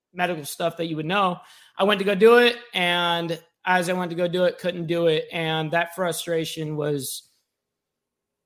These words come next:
off the hook. Like, I couldn't, I couldn't even tell you because I'm sitting there going, "Oh my God, like, I'm gonna die." Like, there's nothing I can do at this point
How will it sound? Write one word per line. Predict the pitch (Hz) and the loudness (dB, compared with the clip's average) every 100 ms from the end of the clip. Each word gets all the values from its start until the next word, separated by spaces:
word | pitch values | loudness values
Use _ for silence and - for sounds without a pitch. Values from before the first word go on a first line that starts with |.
| _ _ _ _ - | _ _ _ _ 4
off | 196 185 - | 6 6 4
the | 165 | 0
hook. | 165 160 123 - | 2 0 0 -4
Like, | 160 160 | -2 0
I | - 185 | 0 0
couldn't, | 214 196 180 180 | 0 -2 -4 -6
I | 175 | -4
couldn't | 202 190 | -2 -4
even | 175 160 | -4 -6
tell | - 180 180 | 0 2 2
you | 165 | 0
because | 151 160 160 | -4 -6 -4
I'm | 160 160 | -4 -4
sitting | - 175 | -4 -4
there | 170 | -4
going, | 160 160 156 | 0 0 0
"Oh | 151 | -4
my | 143 | -6
God, | 143 160 156 143 | -2 0 0 -2
like, | 139 139 _ _ _ _ _ _ _ _ | -6 -8 _ _ _ _ _ _ _ _
I'm | 165 | -8
gonna | 147 131 | -8 -10
die." | 123 143 156 127 120 | -4 0 0 -2 -6
Like, | 139 135 - _ _ | -10 -12 -14 _ _
there's | 175 156 | -4 -2
nothing | 170 175 185 185 185 170 | 0 2 2 2 -4 0
I | 170 | -2
can | 165 160 147 | -4 -8 -8
do | 135 165 170 151 139 135 - 170 | -2 0 2 0 -4 -10 -12 -8
at | 160 | -6
this | 165 147 | -6 -8
point | - 185 170 143 | -8 -6 -6 -6